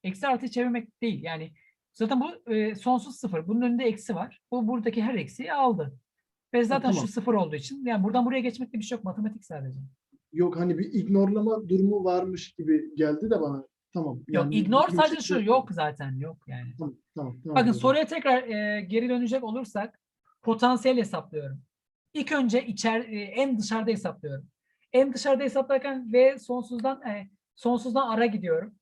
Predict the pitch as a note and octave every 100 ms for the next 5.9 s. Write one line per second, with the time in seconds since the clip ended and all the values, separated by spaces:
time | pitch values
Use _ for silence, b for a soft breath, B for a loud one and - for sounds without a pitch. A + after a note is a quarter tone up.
0 | _ F#3+ A3 A3 C4 C4 B3+ A#3 C4+ A#3
1 | C4 A#3+ F#3+ G3 A#3 A#3+ D4+ A#3+ A3 E3+
2 | D#3 D#3 D3+ C#3 D3 C#3+ C#3 E3 A#3+ _
3 | _ _ _ _ _ _ _ _ _ _
4 | _ _ G3+ F#3+ F#3 - G#3 A3+ B3+ B3+
5 | B3+ B3+ B3+ B3+ B3 A#3+ A#3+ B3